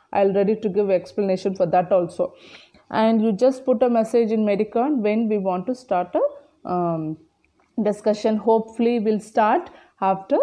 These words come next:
two thirty. So morning two hours also you take, listen video and write what and all doubt you have.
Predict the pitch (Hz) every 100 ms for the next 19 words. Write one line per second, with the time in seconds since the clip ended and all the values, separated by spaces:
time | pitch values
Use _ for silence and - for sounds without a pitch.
0 | 605 - 240 - 180 165 - - 220 220
1 | 226 233 240 233 254 233 226 226 233 220
2 | 220 214 - 233 294 - - 190 190 214
3 | 214 220 214 226 254 320 - - _ -
4 | - 220 226 220 196 - 165 202 220 226
5 | 208 208 214 220 220 220 208 208 214 190
6 | 202 277